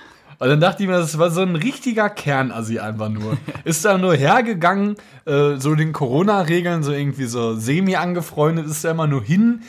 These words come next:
Speaker 1: hin und her die ganze Zeit. Und ich dachte mir so, ja, ey, der hat bestimmt schon mal fürs Ficken geblecht.
Speaker 2: <laughs>
Speaker 1: So sieht er aus.
Speaker 2: Findest du das schlimm?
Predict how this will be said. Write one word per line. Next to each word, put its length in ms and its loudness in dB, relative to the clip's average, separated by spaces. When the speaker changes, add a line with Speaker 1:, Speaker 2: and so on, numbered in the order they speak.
Speaker 1:
hin 200 0
und 200 0
her 180 4
die 120 -4
ganze 260 -4
Zeit. 260 0
Und 60 -4
ich 60 -2
dachte 240 0
mir 60 -4
so, 100 -4
ja, 140 2
ey, 140 0
der 140 4
hat 120 0
bestimmt 380 -2
schon 120 -4
mal 100 4
fürs 300 -4
Ficken 340 0
geblecht. 560 -4
Speaker 2:
<laughs> 40 -8
Speaker 1:
So 180 2
sieht 220 0
er 100 4
aus. 320 -4
Speaker 2:
Findest 220 -14
du 20 -12
das 80 -12
schlimm? 380 -10